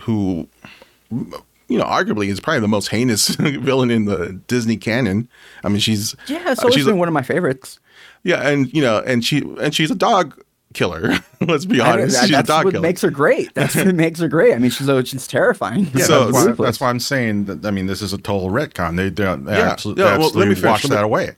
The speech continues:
Speaker 1: So you have to de-, make this dog killer into a anti-hero. And I
Speaker 2: Mm-hmm.
Speaker 1: think, uh, the movie does it absolutely successful of, of turning this character into, like, this anti-hero that we could root for. 'Cause I, and, and so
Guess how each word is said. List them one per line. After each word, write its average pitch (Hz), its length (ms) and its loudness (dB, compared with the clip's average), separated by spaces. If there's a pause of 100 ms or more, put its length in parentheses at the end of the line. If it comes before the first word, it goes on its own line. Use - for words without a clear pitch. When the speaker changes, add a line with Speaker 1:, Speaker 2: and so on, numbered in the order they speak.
(160)
Speaker 1:
So 135 480 0 (100)
you 151 140 2
have 185 140 0
to 165 80 -4
de-, 156 180 0
make 131 220 0
this 123 140 -2
dog 123 320 0
killer 104 360 0
into 113 560 0
a 104 240 0
anti-hero. 98 720 -2 (600)
And 104 200 0
I 107 40 4
Speaker 2:
Mm-hmm. 113 80 2
Speaker 1:
think, 151 320 -4 (320)
uh, 110 80 -6 (380)
the - 80 -4
movie 135 240 2
does 120 240 0
it 104 160 -2 (160)
absolutely 107 680 -2
successful 101 760 -2
of, 90 180 -4
of 95 160 -6
turning 110 380 0
this 95 340 -4
character 113 680 -4 (200)
into, 139 380 0
like, 101 220 -2
this 107 260 -2 (160)
anti-hero 123 520 0
that 98 140 -2
we 101 100 0
could 98 220 -4
root 107 220 0
for. 82 460 -4 (320)
'Cause 120 160 -2
I, 98 140 0
and, 127 440 -4
and 120 240 0
so 120 380 -2